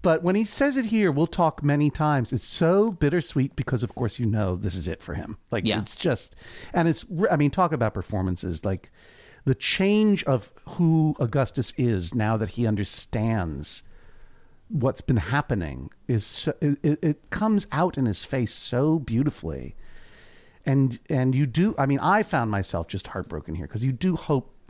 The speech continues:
Speaker 1: you, I hope for him, even though he's kind of been terrible. I've always hoped for him 'cause I guess 'cause I, I see myself in him 'cause I talk that way all the time.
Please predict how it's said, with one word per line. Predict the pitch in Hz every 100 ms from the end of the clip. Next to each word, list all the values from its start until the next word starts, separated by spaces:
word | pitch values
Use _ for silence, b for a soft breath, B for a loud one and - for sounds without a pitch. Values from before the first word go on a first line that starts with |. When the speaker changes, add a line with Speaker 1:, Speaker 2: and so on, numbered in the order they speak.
| b b b _
Speaker 1:
you, | 190 151 -
I | 147
hope | 185 - 202 202
for | - - 127
him, | 92 - 104 -
even | 160 185
though | 226
he's | 214 -
kind | - 196
of | 143 -
been | 127 110
terrible. | - 156 120 80 - - b b 135
I've | 139
always | - 143 143
hoped | - 127 110
for | -
him | 90
'cause | 87 143
I | 165
guess | 175
'cause | - 131 123
I, | 110 104 - - b b b b -
I | 123
see | -
myself | 117 101 - 87 85
in | 82
him | 76
'cause | 80 80
I |
talk | 78 - 85
that | - -
way | 65 62
all | 50
the | -
time. | - - -